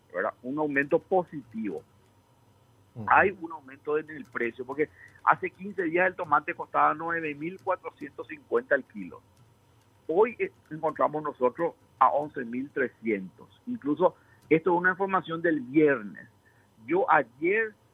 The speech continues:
Speaker 1: estuve monitoreando en portales digitales, también los fiscalizadores salieron a recabar datos del tomate, y en portales digitales, por ejemplo, hemos encontrado el tomate entre once mil novecientos,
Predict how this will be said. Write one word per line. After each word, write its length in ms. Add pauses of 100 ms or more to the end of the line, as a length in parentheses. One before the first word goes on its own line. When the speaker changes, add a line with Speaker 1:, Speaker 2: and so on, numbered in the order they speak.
(240)
Speaker 1:
estuve 480
monitoreando 1160
en 220 (720)
portales 480
digitales, 800 (300)
también 480
los 140
fiscalizadores 640
salieron 440
a 200 (100)
recabar 540 (400)
datos 440
del 100
tomate, 520 (340)
y 80
en 100
portales 460
digitales, 480
por 120
ejemplo, 340 (360)
hemos 300
encontrado 480
el 80
tomate 560 (760)
entre 520
once 380
mil 280
novecientos, 840